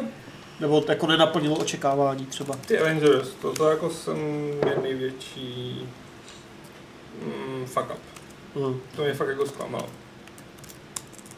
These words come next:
Speaker 2: Ale to říkal jsem na začátku, že prostě Avengers a to vágní představení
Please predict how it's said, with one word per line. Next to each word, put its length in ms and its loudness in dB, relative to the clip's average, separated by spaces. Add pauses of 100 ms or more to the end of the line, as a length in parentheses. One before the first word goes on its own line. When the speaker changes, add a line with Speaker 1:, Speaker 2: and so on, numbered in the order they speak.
(300)
Speaker 2:
Ale 140 4
to 80 -8
říkal 200 -2
jsem 140 -8
na 60 -6
začátku, 540 -2 (120)
že 100 0
prostě 300 -2
Avengers 420 -2
a 40 -2
to 120 -2
vágní 400 -4
představení 580 -8